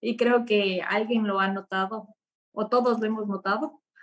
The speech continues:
porque cuando tienes un día pésimo, de esos que te pasa una cosa peor que la otra, y sigue, y sigue, y sigue, y tú estás quemando al demonio a todo el mundo, y ya te sientes mal, y lloras,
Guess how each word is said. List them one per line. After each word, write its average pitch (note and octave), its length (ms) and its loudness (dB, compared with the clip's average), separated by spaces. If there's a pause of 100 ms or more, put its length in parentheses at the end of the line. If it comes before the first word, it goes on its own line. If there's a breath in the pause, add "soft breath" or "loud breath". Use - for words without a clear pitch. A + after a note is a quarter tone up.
(340 loud breath)
porque A3+ 280 0
cuando A3+ 240 4
tienes C4 280 6
un A#3+ 120 8
día A3 320 0
pésimo, A#3+ 500 2
de A3 100 0
esos A#3+ 280 -2
que A3 160 -4
te G#3 260 -10
pasa B3 300 -2
una A#3+ 240 4
cosa A#3 400 -2
peor A3+ 300 0
que B3 80 2
la G#3+ 180 2
otra, A#3 400 0
y A3+ 80 0
sigue, C#4 440 2
y A#3+ 80 -2
sigue, C4+ 340 -4
y A#3+ 80 0
sigue, C4 320 -4
y B3+ 60 -8
tú B3+ 80 4
estás B3+ 320 0
quemando B3 360 -4
al B3 180 -6
demonio A#3+ 420 -4
a B3 40 -8
todo A#3+ 140 0
el A#3 60 -4
mundo, A#3 280 0
y A#3 60 -2
ya A#3 100 -6
te A#3+ 100 0
sientes A3+ 440 -4
mal, B3 340 2
y A3+ 160 -6
lloras, D#4 420 2